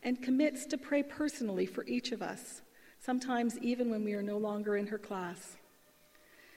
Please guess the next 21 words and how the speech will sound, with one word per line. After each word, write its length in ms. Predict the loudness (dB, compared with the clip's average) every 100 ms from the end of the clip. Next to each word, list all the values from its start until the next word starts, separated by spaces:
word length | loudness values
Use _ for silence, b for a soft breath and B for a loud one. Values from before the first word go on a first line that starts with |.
| b b
We 120 | -2
each 320 | 2 4 4
have 180 | 4 4
our 160 | 4 2
own 220 | 2 2
stories, 680 | 0 0 2 2 0 -2 -6 -10 -2
our 180 | 2
own 180 | 4 2
memories. 680 | 0 -2 -2 -4 -6 -8 -14 -18 -20 B B B B
We 80 | 6
are 80 | 8
not 280 | 8 6
just 240 | 4 0 0
equipped 400 | 0 4 4 4
academically, 880 | 0 0 0 2 2 0 0 0 0
but 180 | 0
our 120 | 2 0
hearts 440 | 0 0 0 -2
have 140 | -2
been 200 | 2 4
nurtured 640 | 4 4 2 0 0 -2